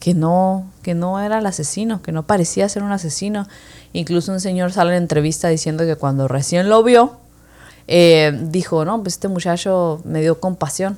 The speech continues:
podría ser mi hijo", y que si no fue él, y en la situación en la que está, esto está horrible.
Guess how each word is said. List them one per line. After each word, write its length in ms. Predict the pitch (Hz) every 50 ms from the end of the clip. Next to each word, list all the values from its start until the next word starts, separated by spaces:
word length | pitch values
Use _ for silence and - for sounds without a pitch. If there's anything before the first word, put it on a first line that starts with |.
| - -
podría 260 | - 151 147 156 165
ser 160 | 165 180 175
mi 260 | 180 185 185 196 208
hijo", 300 | 208 214 - 196 185 185
y 120 | 175 165 156
que 160 | - 156 147
si 140 | - - 156
no 160 | 143 147 151
fue 380 | - - 190 196 190 196 208 208
él, 160 | 208 208 190
y 40 | 151
en 320 | 143 139 135 139 139 135
la 80 | 135 135
situación 320 | 123 - 139 143 165 165
en 80 | 175 185
la 140 | 175 170
que 60 | - 147
está, 220 | - - - 170
esto 200 | 170 - - -
está 320 | 156 - - 160 156 151
horrible. 480 | 151 147 143 165 208 214 175 143 135